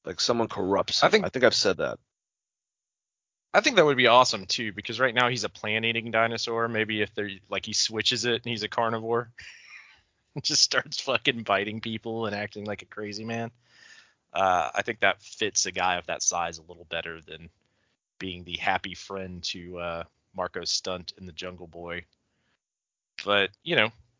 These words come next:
Speaker 2: I, I, like you said, I think he's looked a lot better, especially the last, I wanna say the last four or five months. So he's, he's definitely changed some of his shit up.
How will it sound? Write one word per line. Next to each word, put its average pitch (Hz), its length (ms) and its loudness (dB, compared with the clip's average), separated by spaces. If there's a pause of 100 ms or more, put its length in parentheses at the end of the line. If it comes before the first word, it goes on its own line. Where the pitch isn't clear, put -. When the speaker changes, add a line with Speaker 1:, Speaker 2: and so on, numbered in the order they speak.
(580)
Speaker 2:
I, 147 60 6
I, 147 60 0 (160)
like 156 220 2
you 175 60 -8
said, 202 240 2
I 160 60 4
think 170 200 -6
he's 156 180 -6
looked 135 160 -10
a 117 40 -8
lot 107 220 0
better, 98 320 -6 (140)
especially 117 520 -4
the 101 140 -8
last, - 680 -2 (180)
I 113 40 -12
wanna 110 120 -8
say 101 160 -4
the 101 80 -10
last 98 280 -4
four 98 140 -8
or 101 60 -8
five 101 220 -2
months. 107 500 -8 (1040)
So 104 160 -8
he's, 113 320 -6
he's 110 200 -10
definitely 107 340 -2
changed 104 640 0
some 98 120 -8
of 90 120 -18
his 87 100 -4
shit 90 260 -2
up. 90 220 -8